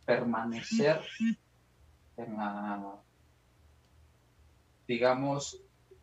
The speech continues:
en, en el, en el desconocimiento de un Dios. O sea,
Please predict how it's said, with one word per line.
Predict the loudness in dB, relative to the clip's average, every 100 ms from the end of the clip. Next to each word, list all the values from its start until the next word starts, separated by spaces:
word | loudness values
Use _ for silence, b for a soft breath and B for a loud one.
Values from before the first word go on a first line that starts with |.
| _
en, | -6 -6 -6 -6
en | -4 -4 -4
el, | -6 -2 -4 -2
en | -2
el | 0 0
desconocimiento | -2 0 0 0 -2 -4 -4 -2 -2 -4 -4 -4
de | -2
un | -2 -2
Dios. | -2 -2 -4 -6 -16
O |
sea, | -8 -2 -2